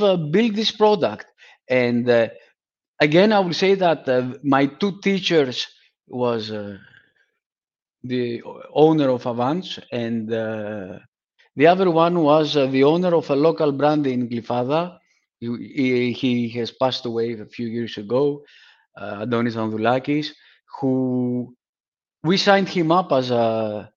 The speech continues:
small local shop, but then very soon he took, uh, the budget franchise for, uh, uh, all Athens, including on airport. So you can imagine that this small software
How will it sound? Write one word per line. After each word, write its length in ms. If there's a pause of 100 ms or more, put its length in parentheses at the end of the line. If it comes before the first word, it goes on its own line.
(240)
small 340
local 340
shop, 400
but 220
then 340 (220)
very 220
soon 220
he 140
took, 340
uh, 120
the 140
budget 360
franchise 580
for, 520
uh, 420 (640)
uh, 200 (120)
all 280
Athens, 400
including 420
on 160
airport. 480 (320)
So 140
you 160
can 160
imagine 420
that 220
this 180
small 280
software 720